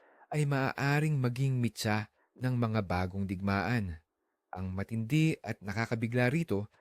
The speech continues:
ay ang mismong direktang interbensyon ng Diyos ay hindi magdadala ng kapayapaan, kundi magiging kintal para sa tuluyang pagkakagulo. Talagang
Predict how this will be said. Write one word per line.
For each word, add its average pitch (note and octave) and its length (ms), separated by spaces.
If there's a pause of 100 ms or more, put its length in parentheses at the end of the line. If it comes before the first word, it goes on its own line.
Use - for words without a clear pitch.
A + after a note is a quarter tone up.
(320)
ay F#3 160
ang G3 160
mismong D3+ 480
direktang A2+ 640
interbensyon C3 800
ng C3 80
Diyos F#2+ 400 (400)
ay D3+ 160
hindi D3+ 320
magdadala A#2+ 560
ng G#2+ 160
kapayapaan, G2 800 (400)
kundi A#2 400
magiging A2 560
kintal G2+ 640 (480)
para C3+ 240
sa C3 160
tuluyang A#2+ 560
pagkakagulo. F2+ 800 (1000)
Talagang C3 400